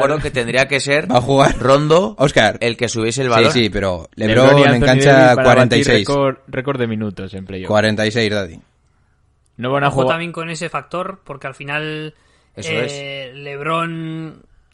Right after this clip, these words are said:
Speaker 4: físicamente es uno de los mayores portentos que ha dado la N B A, pero la, también hemos visto que le afecta muchas veces la, la fatiga de partidos, y Davis, eh, siempre está un poquito la incógnita, pues, con los hombros, con algún tobillo que ha tenido ahí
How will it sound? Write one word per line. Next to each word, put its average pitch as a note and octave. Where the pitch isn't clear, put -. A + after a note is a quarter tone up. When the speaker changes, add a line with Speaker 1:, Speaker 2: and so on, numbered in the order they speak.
Speaker 4:
físicamente E3
es D3
uno D#3
de D3+
los D3+
mayores D#3+
portentos D#3+
que -
ha D3+
dado D#3
la D3+
N D#3
B D3+
A, F3
pero D#3
la, D3
también D3+
hemos D3+
visto D#3+
que F#3
le D#3+
afecta E3+
muchas C#3+
veces E3
la, C3
la C#3
fatiga D3+
de D3
partidos, D3+
y D#3
Davis, D#3+
eh, C#3+
siempre E3
está F3+
un E3+
poquito E3
la D3+
incógnita, D#3
pues, D#3+
con C3
los B2+
hombros, D#3
con C#3
algún C3
tobillo D3+
que D3
ha C#3
tenido C#3+
ahí C#3+